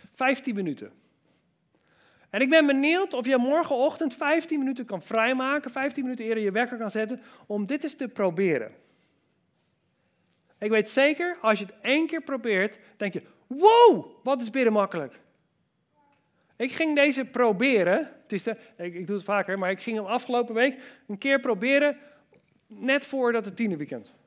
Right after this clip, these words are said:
kwam. En ik dacht, "Weet je wat, ik ga gewoon eens doen." Stel dat mensen op maandagochtend, twintig november, om kwart over zes hun wekker zetten.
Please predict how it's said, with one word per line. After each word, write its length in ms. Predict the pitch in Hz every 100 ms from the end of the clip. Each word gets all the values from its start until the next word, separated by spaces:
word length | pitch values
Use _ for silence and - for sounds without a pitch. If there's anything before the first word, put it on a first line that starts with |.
| _
kwam. 300 | 180 147 113
En 100 | 170
ik 80 | 196
dacht, 220 | 247 247
"Weet 220 | 233 269
je 60 | 269
wat, 260 | 320 339 330
ik 100 | 262
ga 180 | 269
gewoon 240 | - 277 294
eens 80 | 226
doen." 260 | 285 285 -
Stel 240 | - 294 285
dat 140 | 254
mensen 340 | 226 277 269 233
op 80 |
maandagochtend, 960 | 202 240 285 311 - 240 254 - 254 -
twintig 300 | 254 277 330
november, 640 | 269 233 208 214 214 247 247 - -
om 160 | 208
kwart 220 | 202 262 294
over 120 | 240
zes 160 | 240
hun 120 | 220 214
wekker 260 | 254 262
zetten. 440 | 226 233 233 262